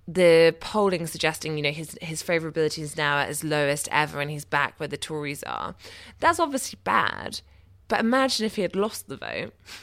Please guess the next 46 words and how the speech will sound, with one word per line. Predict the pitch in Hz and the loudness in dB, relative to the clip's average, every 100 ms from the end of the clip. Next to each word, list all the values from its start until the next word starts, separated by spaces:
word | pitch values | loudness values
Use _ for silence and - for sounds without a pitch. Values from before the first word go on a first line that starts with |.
| - - - - - | -20 -20 -20 -16 0
and | 185 185 | 4 6
then | 190 | 6
that | 185 | 4
polling | - 175 165 | 4 0 2
had | 165 | 0
come | 175 170 | 0 0
out | 160 | 0
today. | - 170 180 269 - _ - - - - | 2 2 4 2 -10 _ -20 -18 -18 -8
So | - 202 | 4 6
in, | 226 | 6
in | - 240 240 | 6 6 6
the | 233 | 6
worlds | 220 202 196 | 6 4 4
of | 185 | 0
alternative | 180 - 190 175 - 160 | 0 0 0 0 -2 -4
realities, | 160 170 170 180 - 78 85 - | 4 6 6 4 -4 -8 -8 -6
I | 165 | -4
think | 175 | 2
that | 180 190 | 6 6
would | 185 165 | 4 -4
be, | 156 | -6
you | 156 156 | -6 -2
know, | 147 160 - - - | -2 -2 -10 -20 -8
if, | 175 | -6
if | - 202 196 | 0 2 2
it | 202 | -2
was | 185 - - | -6 -8 -6
in | 190 185 | 0 4
those | 208 220 | 4 4
circumstances | 170 156 156 147 151 - - - | 0 -2 -6 -4 -4 -4 -8 -10
that | 104 | -10
came | 147 139 | -8 -6
out, | 131 139 - | -4 -4 -2
you'd | 175 | -4
have | 175 175 | -2 -2
all | 180 | 0
these | 180 165 - - | 0 -2 -4 -4
M | 165 | -2
Ps | 165 175 156 | -2 -6 -4
saying, | 170 147 147 - - - | 0 0 0 -10 -20 -4
"Not | 196 185 | -2 2
only | 214 208 196 | 2 2 2
is | 185 | 0
this | 185 165 | -2 -6
authority | 175 - 180 180 - | -6 2 2 2 0
shot, | 143 - 135 139 | -6 -6 -2 -4